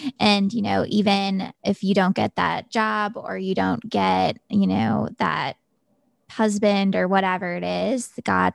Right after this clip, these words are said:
will always be good no matter the situation. And I believe that he shows that through, um, when you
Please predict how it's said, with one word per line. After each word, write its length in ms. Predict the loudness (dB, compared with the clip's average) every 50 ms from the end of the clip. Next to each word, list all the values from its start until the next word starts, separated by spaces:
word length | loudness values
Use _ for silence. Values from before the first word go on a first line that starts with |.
| -4 _
will 120 | -2 0
always 380 | 2 2 2 2 2 0 -2 -2
be 180 | -4 -4 -4
good 300 | -2 -2 -2 -2 0 0 0
no 100 | 0 2
matter 240 | 0 0 -2 -2
the 100 | -6 -8
situation. 880 | -10 -10 -10 -10 -8 -6 -4 -4 -4 -4 -4 -2 -2 0 0 0 -2 -4 -2
And 100 | -2 -2
I 80 | -2 -2
believe 360 | -2 -2 -2 0 -2 -2 -2
that 200 | -2 -4 -4 -6
he 220 | -10 -8 -6 -6
shows 400 | -4 -4 -2 -2 -2 -2 -2 -2
that 240 | -2 -4 -4 -4 -8 _
through, 460 | -8 -4 -4 -2 0 0 0 0 -2 -4 _ _ _ -6
um, 420 | -4 -2 -2 0 -2 -2 -4 -6 -12 _
when 200 | -4 -2 -2 0
you 120 | -2 -4